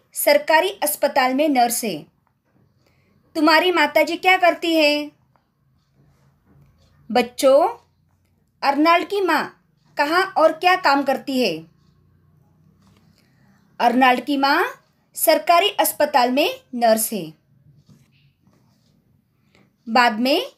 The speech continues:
क्षमा कहती है, "मेरी माताजी सरपंच है।" सरपंच यानी ग्राम पंचायत की मुख्य पंच। कल मेरी बहन का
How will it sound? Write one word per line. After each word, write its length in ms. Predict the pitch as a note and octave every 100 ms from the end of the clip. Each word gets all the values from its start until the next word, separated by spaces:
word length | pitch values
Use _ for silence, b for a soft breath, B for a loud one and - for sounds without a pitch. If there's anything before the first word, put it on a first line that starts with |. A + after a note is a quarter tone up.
| _
क्षमा 360 | - - C4+ C#4+
कहती 460 | D4 B3+ A#3+ A3+ E3
है, 80 | D#3 _ _ _ _ _ _ _ _ _ _ _ _ _ _ _ _ _ _ _ _
"मेरी 320 | C#4 C#4 D#4+ F#4
माताजी 520 | D4+ C4 B3+ A#3 D#4+ B4 -
सरपंच 580 | - D#4 D#4 F4 F4+ F4
है।" 240 | G#3+ C#3 - _ _ _ _ _ _ _ _ _ _ _ _ _ _ -
सरपंच 540 | - C4+ C4 C4+ C4
यानी 400 | C#4+ C4 C#4 E4+ C5 - _ _ _ _ _ _ _ -
ग्राम 300 | A3+ C#4+ F#4
पंचायत 460 | G4+ C#4+ B3 C4 A#3+
की 340 | - E4 C#5 - -
मुख्य 340 | B3 A3 C#4+
पंच। 440 | A#3+ G#3+ F#3 - - _ _ _ _ _ _ _ _ _ _ _ _ _ _ _ _ _ _ _
कल 240 | E4+ G4 G4
मेरी 260 | D#4+ D4+
बहन 260 | C4 C4 C4
का 240 | C#4+ E4+